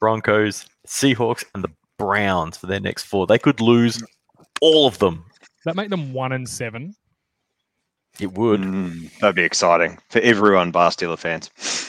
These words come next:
Speaker 1: The
Speaker 2: You
Speaker 1: f-,
Speaker 2: put
Speaker 1: their
Speaker 2: money on
Speaker 1: first
Speaker 2: the team
Speaker 1: winnable
Speaker 2: once.
Speaker 1: game
Speaker 2: I'm
Speaker 1: that
Speaker 2: all
Speaker 1: I
Speaker 2: for
Speaker 1: can
Speaker 2: it.
Speaker 1: see is when they play the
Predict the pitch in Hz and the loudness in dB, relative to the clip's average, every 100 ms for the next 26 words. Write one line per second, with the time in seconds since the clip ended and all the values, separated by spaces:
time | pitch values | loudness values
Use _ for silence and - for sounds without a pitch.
0 | - _ 107 - 202 123 120 120 143 160 | -16 _ -4 -2 -4 2 2 4 4 4
1 | - 117 139 123 135 - 110 135 156 98 | -2 0 0 2 -2 -4 -12 -12 -6 -4
2 | 95 101 110 98 - 101 123 202 _ _ | 0 -2 -4 -10 -2 -2 -2 -6 _ _
3 | _ _ 104 90 101 98 92 - 90 | _ _ -8 -2 0 0 -2 0 -2